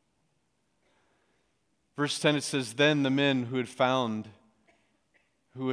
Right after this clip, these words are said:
who, who had been sent, returned to the house and found this servant well." He, he's made well. I mean, honestly, this is the, the quick part of the story that just, yeah, he's healed. It's done. I wanna pick up, though, and I wanna just stop here about this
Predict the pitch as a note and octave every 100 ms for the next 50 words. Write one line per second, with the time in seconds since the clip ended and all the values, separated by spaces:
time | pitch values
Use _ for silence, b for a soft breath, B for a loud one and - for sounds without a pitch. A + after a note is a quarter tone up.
0 | C3+ C#3 C3 A#2 C3 A#2 A2+ A2+ - C#3
1 | - - A#2 A#2 - B2+ A#2 A2 B2 A2+
2 | A#2 G#2 - A2+ A2+ G#2+ - A2 G2+ G2+
3 | G2 G2+ F2 G2+ - - C3 A#2+ A#2+ A#2
4 | A2+ A#2+ A2+ - _ _ b b b b
5 | - C#3 F3 E3+ C#3+ F3+ D#3+ B2+ C3+ B2
6 | A#2+ - - E3+ - D3+ C3 A#2+ - C3+
7 | D3 C3 A#2 A2+ C3 - - G3+ D#3+ C#3+
8 | - A2 G#2+ G#2+ _ - - A#2+ A2 A#2+
9 | C#3 _ _ _ _ _ _ _ _ b
10 | b b b b b b b b - E3
11 | A3 - G3+ F#3+ E3+ C#3+ C3 B2 B2+ -
12 | B2+ C3 D#3+ F3 D#3+ - D3+ C#3+ - C3
13 | A#2+ A#2 B2 -